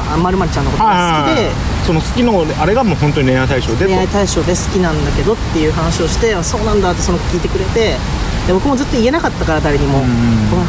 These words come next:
Speaker 1: 話してよかったみたいな思って、
Speaker 2: うんうんうん。
Speaker 1: 次の日学校行ったらもうみんな知ってて。
Speaker 2: へー、うわー、きついね、それ。
Speaker 1: 勝手にそのセクシャルのことをバラされるのをアウティングって言うんですけど、
Speaker 2: うん。
Speaker 1: で、それでもう本当なんかトラウマになっちゃって、それが。
Speaker 2: その、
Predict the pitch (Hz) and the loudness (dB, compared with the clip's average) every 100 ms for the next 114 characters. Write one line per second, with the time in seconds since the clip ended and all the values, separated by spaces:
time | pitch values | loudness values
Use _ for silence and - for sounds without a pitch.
0 | - 202 254 302 294 294 - 247 269 214 | -2 0 0 0 -2 -2 -2 0 0 0
1 | 185 175 120 131 139 131 131 240 240 294 | 0 0 0 0 2 2 2 2 0 0
2 | 208 196 190 262 - 247 220 214 156 175 | 0 0 -2 -2 0 2 2 2 2 2
3 | 294 349 - 240 494 131 - 170 190 196 | 2 2 0 -2 -2 -2 0 2 4 4
4 | 196 185 120 220 220 202 202 214 214 214 | 4 2 2 2 4 2 2 2 2 0
5 | - - - - 269 277 247 233 214 190 | 0 -6 -4 -4 -2 0 0 0 0 0
6 | 160 131 - 196 262 254 - 330 339 285 | 0 -2 -2 -2 -2 -2 -2 0 2 0
7 | 269 269 - 285 226 180 175 131 180 208 | 0 -2 0 0 0 2 2 0 0 0
8 | 233 262 180 143 160 196 190 - - - | 0 0 0 0 0 2 0 0 -2 -2
9 | 151 - 120 120 120 117 120 - - - | 0 0 0 2 0 0 0 0 0 0
10 | 240 - 320 349 254 196 226 247 208 - | 0 0 2 2 2 0 0 0 -2 -2
11 | 196 277 285 277 - - - - - - | 0 2 2 0 0 0 0 0 -2 0
12 | - - - - - - 127 | 0 2 2 0 2 2 2